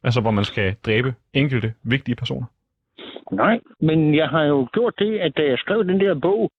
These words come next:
Speaker 2: øh, kunne det jo næsten have været en, en, øh, skal vi kalde det, en, en, en lille bog i sig selv. Øh,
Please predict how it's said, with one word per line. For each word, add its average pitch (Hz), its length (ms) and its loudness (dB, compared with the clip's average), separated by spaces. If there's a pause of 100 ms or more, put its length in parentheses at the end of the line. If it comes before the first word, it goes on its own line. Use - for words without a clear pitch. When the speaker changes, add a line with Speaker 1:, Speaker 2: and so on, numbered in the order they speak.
(500)
Speaker 2:
øh, 147 360 2
kunne 165 280 2
det 165 60 4
jo 160 60 2
næsten 196 300 0
have 185 180 0
været 147 380 0 (100)
en, 120 180 0 (400)
en, 131 300 2
øh, 113 460 0
skal - 180 -2
vi 123 60 0
kalde 127 320 0
det, 120 100 -2 (680)
en, 135 140 2
en, 139 260 -2
en 131 220 0
lille 202 320 2
bog 196 300 0
i - 100 -4
sig 147 180 -2
selv. 214 180 -4 (1120)
Øh, 147 480 2